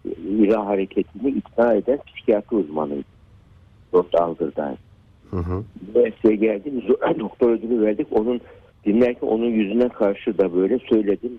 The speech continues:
Speaker 1: O da not aldı. "Benim idealim," dedim, "dünyada Birleşmiş Milletler'in dünya parlamentosu gibi olması."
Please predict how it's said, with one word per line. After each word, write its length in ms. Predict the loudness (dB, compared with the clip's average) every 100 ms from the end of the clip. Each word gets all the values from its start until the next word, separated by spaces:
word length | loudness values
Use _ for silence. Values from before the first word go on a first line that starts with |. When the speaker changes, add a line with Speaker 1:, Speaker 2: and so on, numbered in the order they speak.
| -4
Speaker 1:
O 120 | -2
da 80 | -2
not 280 | -4 -8 -4
aldı. 340 | -4 0 -2 -2 -8 _ _ _ _ 0
"Benim 220 | 2 2 0
idealim," 560 | 2 2 2 0 -2
dedim, 300 | 0 0 -4 -8 _ _ 0
"dünyada 580 | 2 4 2 -2 -2 -2
Birleşmiş 540 | 0 -2 -2 -6 -2
Milletler'in 720 | 0 2 0 2 0 0 -4 -4
dünya 300 | 2 2 2
parlamentosu 840 | -2 -4 -2 -2 -4 -6 -14 -6
gibi 220 | -4 -2 -4
olması." 360 | -6 -6 -12